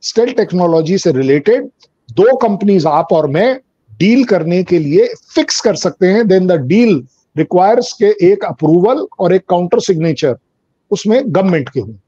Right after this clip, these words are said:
और government उसको assess करेगी और उसको भी आसानी पड़ेगी कि यस, हमारा एक साल पहले या एक महीने पहले ये agreement हो चुका है, uh, well, I think we can approve it। That will, that is what they will do। It is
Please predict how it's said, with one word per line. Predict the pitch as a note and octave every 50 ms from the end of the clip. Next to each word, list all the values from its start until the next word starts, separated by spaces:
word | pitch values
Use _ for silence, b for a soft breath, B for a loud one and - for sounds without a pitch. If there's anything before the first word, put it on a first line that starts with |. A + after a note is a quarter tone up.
| _ _ _ -
और | F3+ E3+
government | D3 B2 F#3+ G#3 A#3+ B3 B3+ G#3+ D#3+ B2+ - - _ _ _ _
उसको | - F#3 - - F#3
assess | F3 - - E3 - - G#3+ A3 G#3+
करेगी | - A3 E3 D#3+ E3+ E3 A3 E4
और | C4+ A#3 A3
उसको | A#3+ A3+ - - C4+ C4
भी | C#4 D4+
आसानी | - - F#3 F3+ - - G3 G#3 A3+ C4 C4 A#3
पड़ेगी | A#3 F#3+ E3 D#3+ C#3 B2 A#2+ A2 - - _ _ _ _ _ _ _ _ _ _ _ _ _ G#3
कि | G3 F3 E3+
यस, | A3 B3+ A3 - - -
हमारा | D3 D#3 F3 F3 F#3+ G3+ F#3+ -
एक | F#3+ F#3+ F#3+ -
साल | - F#3+ F3
पहले | E3 G3 E3+ D#3+ E3+
या | F3+ F3 F3+ F3
एक | E3 E3 D#3+ E3 G3
महीने | F3 F3 F3
पहले | E3+ - D#3 D#3 E3 E3
ये | D#3
agreement | C#3+ C3+ D3+ D#3 D#3+ D#3 C#3+
हो | D3+ G3+
चुका | C4+ - G#3+ F#3+ D#3+ C3+
है, | B2 B2 B2 - _ _ _ _ _ _ -
uh, | G#3 G3 F3+ E3+ E3+ E3 E3
well, | G#3 B3+ A3
I | E3+ C#3 A#2+ - - D#3+
think | D3+ - G#3+ C4 G3+
we | E3+ D#3+ C#3+
can | G3 A3+ A#3+
approve | A#3+ B3 E4+ F4 D4+ A3 C#3+
it। | A#2 - _ _ _ _ E3 D#3
That | G#3 G3+ B3+
will, | A#3 G#3 A3+ A3+ G3+ F#3+ G3 F#3+ G3+ G3+ F#3+
that | F#3 F#3+ G3 A3+
is | A3
what | A3+ A3 A3 G3 G3 G#3+
they | A3 B3+
will | B3 B3 B3+
do। | D4 E4+ D#4 B2 G#2+ - _ _ _ _ _ _ _ - G3+
It | F#3+
is | B3